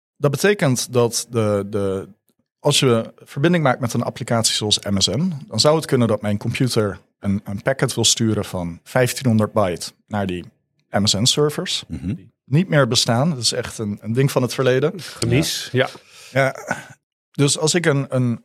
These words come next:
Speaker 1: packet stuur van vijftienhonderd byte en we voegen daar een label op toe, dus een paar extra bytes,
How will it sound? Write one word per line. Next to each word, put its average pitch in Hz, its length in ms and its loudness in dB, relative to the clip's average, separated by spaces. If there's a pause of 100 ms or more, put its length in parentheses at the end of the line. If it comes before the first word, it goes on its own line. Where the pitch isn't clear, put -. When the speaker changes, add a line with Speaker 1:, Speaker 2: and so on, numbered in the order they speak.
(120)
Speaker 1:
packet - 280 0
stuur 143 200 2
van 120 160 -2
vijftienhonderd 120 600 0
byte 156 420 -2 (520)
en 123 380 -2
we 127 160 -4
voegen 160 300 0
daar 120 360 2
een 113 140 0
label 151 320 2
op 156 120 -4
toe, 202 260 -2 (320)
dus 104 100 -16
een 104 120 -6
paar 95 200 2
extra - 360 -2
bytes, 156 500 -4